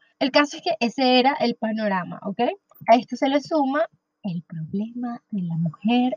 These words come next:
en sociedad, un gran problema en general, pero se volvió muchísimo más intenso después, eh, después de la Primera Guerra Mundial. La mujer ahora tenía un nuevo peso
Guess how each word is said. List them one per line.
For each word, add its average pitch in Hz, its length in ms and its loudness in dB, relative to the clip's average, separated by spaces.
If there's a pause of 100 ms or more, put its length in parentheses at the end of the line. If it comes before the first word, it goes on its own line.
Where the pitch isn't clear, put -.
en 220 180 0
sociedad, 156 680 -4 (340)
un 392 200 8 (120)
gran 196 300 4
problema 220 680 4
en 190 220 0
general, 196 520 4 (500)
pero 339 320 10
se 311 160 2
volvió 240 340 0
muchísimo 220 420 -8
más 196 120 -6
intenso 214 400 -6
después, 330 580 4 (480)
eh, 202 200 0
después 202 340 0
de 220 100 6
la 220 100 8
Primera 196 340 -4
Guerra 190 220 -2
Mundial. 180 440 -6 (1200)
La 320 180 6
mujer 311 560 6
ahora 214 560 6 (300)
tenía 226 600 0
un 202 260 -4
nuevo 208 440 -2
peso 190 440 0